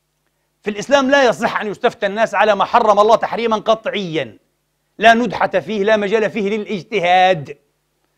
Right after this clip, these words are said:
واحد يقول لي: "ها، عشان هيك بنقول لكم إحنا ديمقراطية منقوصة". ما يمكن، الديمقراطية لا تصلح. وهنا طبعا يبرز لك اثنان، المسلم السلفي أو السلفوي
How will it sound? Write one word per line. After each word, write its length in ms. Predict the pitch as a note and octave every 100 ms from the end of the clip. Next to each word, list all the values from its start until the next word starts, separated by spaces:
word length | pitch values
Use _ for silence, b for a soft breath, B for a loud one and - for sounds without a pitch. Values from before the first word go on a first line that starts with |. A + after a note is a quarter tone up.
| _ _ _ -
واحد 220 | C4+ C#4
يقول 140 | C4+ C4+
لي: 60 |
"ها، 160 | C4+ C#4 -
عشان 300 | G#3 A3 C4+
هيك 80 | D4+
بنقول 280 | D4 C4 C4
لكم 140 | -
إحنا 260 | G3+ A#3+ D4 _ _ _ C4
ديمقراطية 560 | C4 G#3 A#3+ F#3+ A#3
منقوصة". 400 | G#3 G3 D#3+ D3 _ _ _ _ _ _ _ _ -
ما 180 | D4 E4
يمكن، 380 | D4 A3+ E3+ G#3
الديمقراطية 680 | A#3 C4 C4 G#3 B3 C4 C#4
لا 120 | C4+
تصلح. 640 | C4+ - A#3 G#3 - - _ _ _ _ _ _
وهنا 240 | E3 F#3+ A3+
طبعا 240 | A3+ G#3
يبرز 260 | G3 G#3+ G3
لك 160 | -
اثنان، 460 | G#3+ C#3+ A3 G#3 A2+ - _ _ _ _ _ _ _ D#3
المسلم 360 | F#3 G#3+ F#3+
السلفي 560 | F3 - A3+ F#3+ B2+ D#3+
أو 100 | D#3+
السلفوي 840 | - - A3 C#3+ D#3+ D3+ A3 -